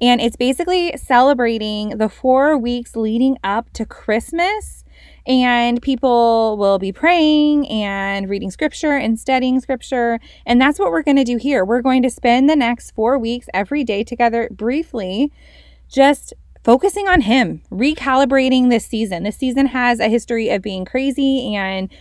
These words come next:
busy and rushed and, "Oh yeah, and then it's Christmas, and then, oh yeah, it's New Year's." Like, we wanna skip that and focus on him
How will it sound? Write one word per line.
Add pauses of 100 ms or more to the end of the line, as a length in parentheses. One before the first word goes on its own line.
(120)
busy
and
rushed
and,
"Oh
yeah,
and
then
it's
Christmas,
and
then, (200)
oh
yeah,
it's
New
Year's."
Like,
we
wanna
skip
that (320)
and
focus (100)
on
him